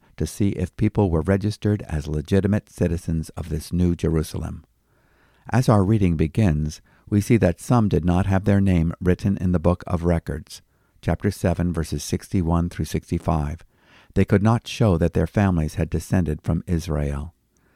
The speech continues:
These were excluded from the priesthood as unclean and would remain so until their citizenship by ancestry could be proved. Nehemiah also recorded what the heads of families contributed to the work.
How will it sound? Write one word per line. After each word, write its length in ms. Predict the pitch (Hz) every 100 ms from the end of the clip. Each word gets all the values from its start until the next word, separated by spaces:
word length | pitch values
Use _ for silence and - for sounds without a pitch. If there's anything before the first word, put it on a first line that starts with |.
| _ _ _
These 260 | 104 104 110
were 120 | 120
excluded 640 | 113 - - 104 90 92
from 140 | - 92
the 100 | 95
priesthood 540 | - 95 87 85 82
as 200 | 78 80
unclean 680 | - 92 - - 82 76 78 - _
and 160 | - 90
would 180 | 92 85
remain 400 | 95 104 113 113
so 400 | - 73 78 76
until 320 | 87 82 101 92
their 180 | 92
citizenship 760 | 87 113 92 82 80 - 90 -
by 200 | 78 - 98
ancestry 600 | 95 - 78 - 85 80
could 220 | - 82
be 140 | 82
proved. 560 | - 95 85 82 - - _ _ _ _ _ _ _
Nehemiah 480 | 92 92 104 113 90 -
also 300 | 110 123 87
recorded 540 | 82 - 80 80 92
what 260 | 110 90 -
the 80 | 87
heads 280 | 90 90
of 120 | 104 -
families 400 | 90 85 90 -
contributed 680 | 90 - 123 82 80 85
to 140 | - 90
the 100 | 95
work. 340 | 101 -